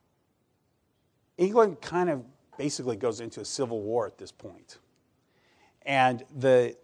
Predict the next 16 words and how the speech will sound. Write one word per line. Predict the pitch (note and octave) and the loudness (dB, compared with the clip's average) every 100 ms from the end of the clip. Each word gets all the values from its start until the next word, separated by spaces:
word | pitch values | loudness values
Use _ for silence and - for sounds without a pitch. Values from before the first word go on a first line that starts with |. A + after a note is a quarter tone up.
| - | -4
um, | A#2+ G2 G2 - _ _ _ _ _ _ _ _ D3+ | -2 -2 -6 -18 _ _ _ _ _ _ _ _ -12
the | B2 | -4
barons | G#2 C#3+ D3 F#3 F#3 | 4 6 6 2 -2
come | - C#3 D3+ | -2 0 0
and | A#2+ | 0
they | C3 E3 - _ | 0 -2 -4 _
basically | - G#3+ G#3+ - F3+ F#3 E3 | -12 -8 -6 -2 -2 0 0
are | D3+ | 0
taking | - D3+ D#3+ C#3 | 0 0 0 0
over | A#2+ A#2 A#2 | 0 -2 -2
London. | A#2 C#3+ A2+ A#2 E3 _ _ _ _ _ _ _ _ _ _ _ _ _ _ _ _ _ _ - | 0 -2 -2 -8 -8 _ _ _ _ _ _ _ _ _ _ _ _ _ _ _ _ _ _ -14
And | |
it | B2 | -12
becomes | B2 D3+ C3+ | -6 -2 -2
a | |
very | B2 A2+ C#3+ D#3+ F3+ | -2 4 6 6 2